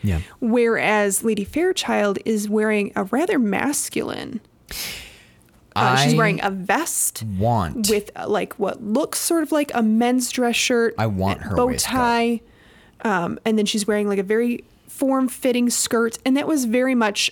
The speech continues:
Speaker 2: um, a thing of the times as well, where women would sort of ape the style of menswear.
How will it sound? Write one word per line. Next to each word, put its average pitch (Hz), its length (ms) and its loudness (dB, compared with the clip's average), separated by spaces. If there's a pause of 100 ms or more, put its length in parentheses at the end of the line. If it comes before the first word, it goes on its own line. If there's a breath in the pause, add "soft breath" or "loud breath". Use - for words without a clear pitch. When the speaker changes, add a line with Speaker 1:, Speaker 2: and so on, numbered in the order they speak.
Speaker 2:
um, 196 320 -2 (260 loud breath)
a 240 100 0
thing 220 240 0
of 185 80 -4
the 190 60 -6
times 240 600 -2
as 190 160 -4
well, 202 460 -4 (400 soft breath)
where 220 320 2
women 226 680 2
would 202 140 0
sort 202 260 2
of 196 180 -10 (400)
ape - 320 -2 (140)
the 214 80 -6
style - 440 -2
of 220 140 -2
menswear. 190 600 -4